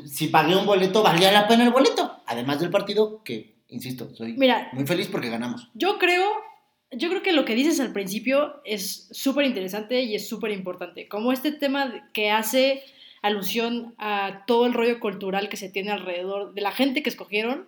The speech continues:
Speaker 2: ¿no? Independientemente de Eminem, que Eminem no es de California, ¿no? Eh, la mayoría de los, de la gente que, que tuvo performance en el Super Bowl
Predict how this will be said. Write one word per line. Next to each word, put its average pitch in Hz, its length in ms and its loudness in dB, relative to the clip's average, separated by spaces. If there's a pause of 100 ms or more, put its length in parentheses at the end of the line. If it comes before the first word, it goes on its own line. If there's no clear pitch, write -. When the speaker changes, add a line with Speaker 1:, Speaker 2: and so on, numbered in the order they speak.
(160)
Speaker 2:
¿no? 240 200 -8 (260)
Independientemente 262 640 0
de 202 140 -2
Eminem, 196 340 -6
que 185 120 -6
Eminem 190 420 -6
no 185 160 -4
es 175 80 -8
de 185 80 -8
California, 185 560 -6 (120)
¿no? 254 180 -12 (640)
Eh, 214 600 -2 (400)
la 294 180 8
mayoría 262 480 10
de 381 140 6
los, - 460 -2 (340)
de 208 100 -4
la 208 100 -2
gente 262 300 0
que, 190 440 -6 (160)
que 226 120 -6
tuvo 240 280 0
performance 220 580 -2
en 196 100 -6
el 185 140 -8
Super 202 320 -6
Bowl 220 360 -2